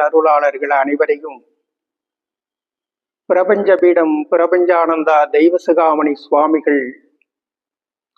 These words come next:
வாழ்த்தி வணங்கி மகிழ்கிறோம். நாடு முழுவதும் கொண்டாடப்படக்கூடிய விழாக்களில் கோபாஷ்டமி விழா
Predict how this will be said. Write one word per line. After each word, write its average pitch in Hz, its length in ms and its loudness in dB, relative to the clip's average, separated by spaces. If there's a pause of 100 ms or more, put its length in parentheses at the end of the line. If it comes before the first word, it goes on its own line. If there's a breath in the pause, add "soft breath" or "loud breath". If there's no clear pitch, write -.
(300)
வாழ்த்தி 175 540 0
வணங்கி 170 500 2
மகிழ்கிறோம். 139 720 -2 (2500)
நாடு 196 320 0
முழுவதும் 220 560 0
கொண்டாடப்படக்கூடிய 202 1120 0
விழாக்களில் 185 720 0 (1500)
கோபாஷ்டமி 190 760 0
விழா 175 320 2